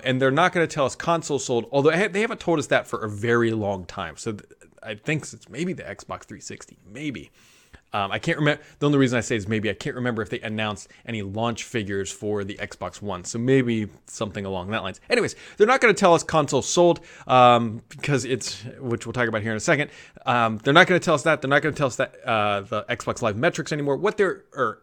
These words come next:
Xbox Live active users, what they're gonna now tell us on is they're gonna focus on revenue, revenue, revenue of its streaming and gaming services. So basically what they're gonna do is start giving us a number of revenue of Xbox Live Gold, um,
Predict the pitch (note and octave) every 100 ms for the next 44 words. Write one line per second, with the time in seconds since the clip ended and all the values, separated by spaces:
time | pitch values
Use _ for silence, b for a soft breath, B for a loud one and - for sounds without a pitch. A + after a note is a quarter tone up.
0 | - B2 - B2+ A2+ G2+ C3 - G#2 G#2+
1 | G#3+ F3 - D3 D3 D3 D3 G#3+ A#3+ G3
2 | D#3+ D3+ D3 C3 B B - C3+ D3+ D#3+
3 | - A3+ A3+ A3 E3 B2 G#2+ C3 G3+ E3
4 | C#3 G#2+ G2 F#3 A3+ G#3 G3 F3+ D3+ D3
5 | B3 A#3 G#3+ F#3 D#3 C#3+ C#3 - - -
6 | - D#3+ D3+ C#3+ C#3 B2+ A#2+ G#2 C3 B2+
7 | A#2+ G#2+ B2+ G#2+ G2+ - F3 A3+ F#3 E3
8 | D#3 D#3 C#3 C#3 - B B - C#3 E3+
9 | C#3+ D3+ C#3+ C3 C3+ C3 B2+ B2+ A#2+ A#2
10 | A#2 B2+ B2+ F#3+ D#3 C3+ C#3 A#2+ A2+ G#2+
11 | B B - C#3+ E3 D3+ C3+ A2+ A2+ G2+
12 | A#2+ G#2+ A2+ A#2 B B - A2+ A2